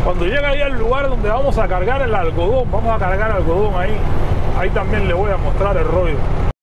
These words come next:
¿Qué pasó, obvio? La hicimos, muchachones, la hicimos. Estamos entrando aquí a las tres cincuenta y cuatro, perdón, a las dos cincuenta y cuatro minutos. Tenía que llegar aquí antes de las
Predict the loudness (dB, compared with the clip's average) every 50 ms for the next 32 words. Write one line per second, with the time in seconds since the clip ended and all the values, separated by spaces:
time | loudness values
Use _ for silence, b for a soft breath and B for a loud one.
0 | _ _ 4 6 6 8 8 8 6 6 6 6 6 6 6 6 6 6 6 6
1 | 6 6 6 6 8 6 6 6 6 4 4 4 4 6 6 6 6 4 4 4
2 | 4 6 6 6 6 6 6 6 4 4 2 2 2 2 4 4 4 4 4 4
3 | 4 4 4 4 4 4 2 0 0 2 0 0 2 2 4 4 4 4 4 4
4 | 4 4 4 2 2 4 2 2 4 4 2 2 2 4 4 4 4 4 4 4
5 | 4 4 4 4 4 4 4 4 4 4 4 4 4 4 4 4 4 4 4 4
6 | 4 4 4 4 4 2 2 2 2 2 2 2 2 2 2 2 2 2 4 2
7 | 2 2 2 2 2 4 4 4 4 4 4 4 4 4 4 4 4 4 4 4
8 | 4 4 4 4 4 4 4 4 4 4 4 4 4 4 4 4 4 4 4 4
9 | 4 4 2 2 2 2 4 4 4 2 4 4 4 4 4 4 4 4 4 4
10 | 4 4 2 2 2 2 2 2 2 2 4 4 4 4 4 4 4 4 4 4
11 | 4 4 4 4 4 6 6 6 6 6 6 4 4 4 4 4 4 4 4 4
12 | 4 4 4 4 4 4 4 4 4 4 4 4 4 4 6 6 6 6 6 6
13 | 6 6 6 6